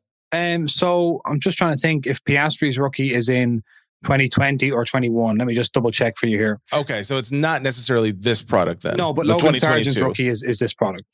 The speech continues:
Speaker 2: Yes, okay.
Speaker 1: Yeah.
Speaker 2: So, uh, with that in mind, you know, one of the things we talked about a little earlier in the show was, you know, Josh's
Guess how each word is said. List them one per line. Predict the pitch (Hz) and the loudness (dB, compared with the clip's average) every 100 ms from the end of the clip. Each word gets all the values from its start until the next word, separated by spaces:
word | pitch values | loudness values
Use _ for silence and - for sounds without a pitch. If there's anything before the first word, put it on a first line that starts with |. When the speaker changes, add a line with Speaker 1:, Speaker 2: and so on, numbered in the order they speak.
| _ | _
Speaker 2:
Yes, | 131 135 104 95 | -4 0 0 0
okay. | 117 135 87 - _ _ | 0 0 -2 -6 _ _
Speaker 1:
Yeah. | 123 | -6
Speaker 2:
So, | 107 143 131 135 _ _ _ | 0 2 0 -4 _ _ _
uh, | 139 135 131 123 98 - _ _ _ 123 | 0 2 2 -2 -8 -18 _ _ _ -4
with | 135 | -2
that | 139 143 127 | 0 -2 -2
in | |
mind, | 120 120 117 110 107 | -4 -2 -2 -2 -4
you | 101 113 | -2 0
know, | 107 | 0
one | 90 82 123 | -2 0 2
of | 113 | 4
the | 107 98 | 2 -2
things | - 107 | -4 -4
we | 104 | -2
talked | 104 104 | 0 0
about | 104 98 98 | 2 0 0
a | 98 | -2
little | 104 101 | 0 0
earlier | 98 110 104 | 2 0 0
in | 101 | -2
the | 101 | -4
show | - 107 101 | -2 -2 -2
was, | 95 107 101 92 - - _ | 0 2 2 0 -8 -20 _
you | |
know, | 104 90 - _ _ 131 101 _ _ _ | 0 0 -4 _ _ -20 -20 _ _ _
Josh's | - 175 190 170 139 110 | 0 0 2 0 -2 -4